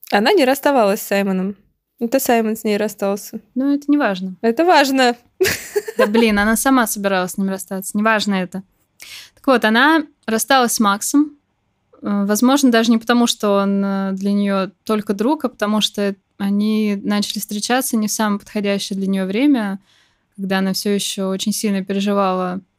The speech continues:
Speaker 2: потерю своего отца. Но потом, как мне видится, она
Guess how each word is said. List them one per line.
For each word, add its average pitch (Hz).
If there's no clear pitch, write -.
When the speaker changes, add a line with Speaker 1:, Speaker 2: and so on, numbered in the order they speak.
Speaker 2:
потерю 196
своего 196
отца. 254
Но 233
потом, 285
как 226
мне 226
видится, 208
она 220